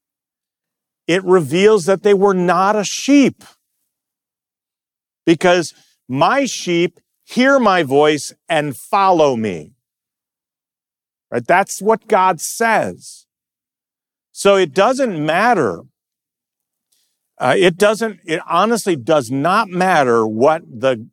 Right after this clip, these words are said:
how glittery the gold was or is.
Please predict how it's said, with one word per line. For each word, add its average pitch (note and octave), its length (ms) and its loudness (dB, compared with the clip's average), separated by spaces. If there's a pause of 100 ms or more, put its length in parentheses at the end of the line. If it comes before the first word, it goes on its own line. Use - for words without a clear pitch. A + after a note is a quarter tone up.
how E3 300 0
glittery F#3 640 0
the E3 140 0
gold D3 560 0 (880)
was A2+ 480 0
or A2 240 -2
is. F2 460 -6